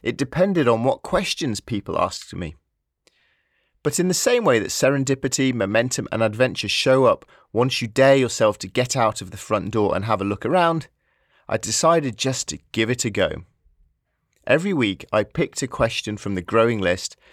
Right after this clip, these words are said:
climbed onto my bike, and went for a ride to mull it over. Then I'd find a cafe, order lunch,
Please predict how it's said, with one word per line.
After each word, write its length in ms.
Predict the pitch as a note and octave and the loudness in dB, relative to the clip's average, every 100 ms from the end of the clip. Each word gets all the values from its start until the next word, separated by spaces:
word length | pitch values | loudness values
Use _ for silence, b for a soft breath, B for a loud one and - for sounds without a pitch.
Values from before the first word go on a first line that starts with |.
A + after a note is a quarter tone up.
| b b b | b b b
climbed 360 | - C3 D#3+ D3 | 2 2 4 2
onto 200 | C3+ C3 | 0 0
my 100 | G#2+ | 0
bike, 420 | F#2 F2+ - - b b b | 0 0 -2 -8 b b b
and 160 | A2 B2 | -2 0
went 160 | G2 | 0
for 100 | - | 0
a 60 | B2+ | 0
ride 340 | D#3 C#3 G2 | 0 0 -2
to 120 | - | -4
mull 260 | F#2 G2 F#2+ | -2 0 0
it 120 | - - | 0 0
over. 340 | A2+ E2+ E2 - _ _ _ _ _ _ - | 0 -2 -8 -16 _ _ _ _ _ _ 0
Then 200 | B2 B2+ | 2 2
I'd 160 | G2 | 0
find 280 | - B2 G#2+ | 0 -2 -2
a 40 | - | -4
cafe, 600 | D3 D3+ - C#3+ C#3+ - _ _ _ | -4 -2 2 2 0 -6 _ _ _
order 260 | G#2+ A2 G#2 | 0 0 2
lunch, 480 | B2 D#3 - - | 2 2 -2 -10